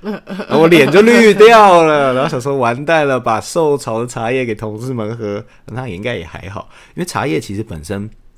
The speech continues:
Speaker 2: 不会过期，它没有过期这件事，可是你就是要保存良好，它就是会受潮，然后茶叶的品质就会不一样，然后就不好喝。
Speaker 1: 嗯。
Speaker 2: 然后后来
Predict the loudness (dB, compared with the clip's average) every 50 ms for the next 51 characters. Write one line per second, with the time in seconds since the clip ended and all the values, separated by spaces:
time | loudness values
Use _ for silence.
0 | _ _ _ _ _ _ _ -12 -10 -6 -4 -4 -6 -4 -6 -6 -6 -8 -12 -18
1 | -20 -20 -20 -18 _ -10 -8 -6 -6 -8 -6 -6 -6 -6 -8 -10 -14 -14 -14 -14
2 | -14 -16 -18 -14 -12 -10 -10 -10 -10 -10 -12 -12 -12 -12 -12 -12 -12 -14 -14 -14
3 | -14 -16 -16 -14 -16 -16 -16 -18 -16 -18 -18 -20 _ _ _ -8 -6 -6 -6 -6
4 | -6 -6 -6 -8 -8 -10 -12 -12 -12 -16 -18 -20 -20 -20 -20 _ -16 -14 -12 -10
5 | -8 -10 -10 -12 -14 -20 -20 _ _ -14 -12 -10 -8 -8 -8 -8 -8 -10 -12 -14
6 | -18 -18 -18 -20 -20 -18 -16 -16 -14 -14 -16 _ -14 -16 -16 -16 -16 -18 -18 -18
7 | -18 -18 -18 -20 -20 -20 -20 -16 -16 -16 -16 -16 -20 -20 -20 -20 -20 -20 -20 _
8 | -20 -18 -18 -16 -18 -18 -20 -20 -16 -12 -12 -10 -8 -8 -8 -8 -6 -6 -6 -6
9 | -6 -8 -12